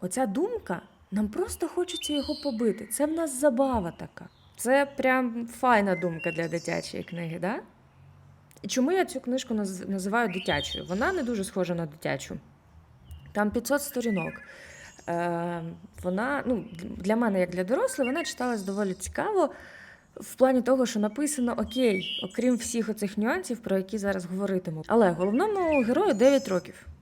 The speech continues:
Дев'ять років. Мені чомусь завжди здається, можливо, я не права, але мені здається, що вік читача і вік головного героя, вони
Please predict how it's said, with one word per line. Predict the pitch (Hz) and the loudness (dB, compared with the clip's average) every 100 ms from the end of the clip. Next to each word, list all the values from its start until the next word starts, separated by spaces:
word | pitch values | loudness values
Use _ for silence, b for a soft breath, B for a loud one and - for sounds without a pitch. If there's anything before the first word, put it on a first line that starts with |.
| _ _ _ - | _ _ _ -8
Дев'ять | - 262 311 - | 2 4 4 0
років. | 170 160 - _ B B B B - | -6 -10 -18 _ B B B B 0
Мені | 196 262 | 2 4
чомусь | 453 277 247 240 | 0 0 2 2
завжди | 214 202 240 | 0 0 0
здається, | 233 202 220 208 | 0 0 0 0
можливо, | 185 208 269 | 0 4 4
я | 220 214 | 4 4
не | 208 | 2
права, | 196 175 165 - - | -2 -6 -6 -10 -12
але | - 165 180 | -8 -2 0
мені | 262 381 | 0 -2
здається, | 254 226 277 370 247 | -2 -2 -2 -4 -6
що | 220 - - 214 214 214 208 B B B B - - | -6 -6 -4 -2 0 0 -4 B B B B -18 -2
вік | 214 294 - - - | 0 0 -2 -14 -8
читача | 226 226 226 240 175 170 - | -4 -2 -2 0 0 -2 -6
і | 214 | -2
вік | 214 196 | -2 -2
головного | 185 208 202 220 202 | 0 0 0 0 0
героя, | 190 196 277 466 392 | 0 0 0 0 -2
вони | 190 208 240 339 | -2 -2 0 -2